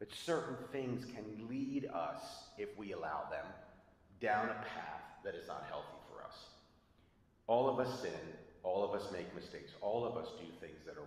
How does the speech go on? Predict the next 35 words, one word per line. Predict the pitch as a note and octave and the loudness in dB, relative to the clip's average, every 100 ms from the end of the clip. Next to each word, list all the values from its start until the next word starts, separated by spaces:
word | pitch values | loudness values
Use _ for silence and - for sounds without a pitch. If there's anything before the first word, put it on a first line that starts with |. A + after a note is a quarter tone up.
| D2 | -6
wrong. | D#2 F2 - - | -6 -8 -10 -10
There | F#2+ | -8
are | F2 - | -8 -6
so | G#2 | -6
many | F#2+ E2+ - | -6 -8 -10
times | F2+ E2 | -8 -8
when | D#2+ D#2 | -10 -14
we | C#2 | -10
don't | F2+ F2 - | -10 -10 -8
follow | D#2 D2 - | -8 -6 -8
what | D2 - | -10 -12
we | E2+ E2+ | -12 -8
know | D#2+ D#2 | -6 -8
is | - | -12
the | C#2+ | -10
right | B1+ A#1+ - | -10 -10 -16
thing | - C#2 C#2+ - - - - - | -16 -16 -16 -16 -18 -20 -18 -14
the | G2+ | -4
beauty | C3+ D#3+ D3+ | 0 2 4
of | C3+ B2+ | 4 2
Catholicism | G2+ - D#2+ C2+ - - D2 D2+ | -2 -4 -4 -4 -6 -10 -12 -14
is | D#2+ F2+ | -16 -14
that | - | -14
we | E2+ | -14
have | E2+ - G#2+ A2+ G#2+ | -12 -8 -6 -6 -4
the | E2+ | -2
opportunity | E2 - - - D2+ D2+ | -2 -4 -10 -12 -14 -14
for | E2 D#2 | -14 -10
reconciliation. | D2 D2+ D2 - - - - - - - - - - | -10 -10 -16 -16 -16 -16 -14 -16 -16 -20 -20 -20 -10
We | G2+ - | -8 -2
have | A#2+ B2 A#2+ | 2 2 4
the | G#2 | 2
opportunity | F2 F2 - E2+ D#2+ D#2 | 2 0 -6 -8 -12 -14
to | - | -14
start | - D#2+ | -6 -6